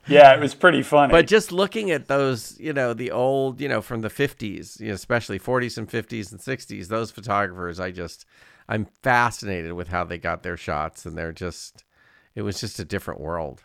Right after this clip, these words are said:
Speaker 2: Everything was so
Speaker 1: Yeah.
Speaker 2: pristine, and the wardrobe and the shots, so.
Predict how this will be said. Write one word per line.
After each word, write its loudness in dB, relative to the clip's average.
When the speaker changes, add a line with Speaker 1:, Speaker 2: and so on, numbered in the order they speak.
Speaker 2:
Everything -4
was -8
so -4
Speaker 1:
Yeah. 2
Speaker 2:
pristine, -8
and -12
the -16
wardrobe -4
and -8
the -14
shots, -12
so. -12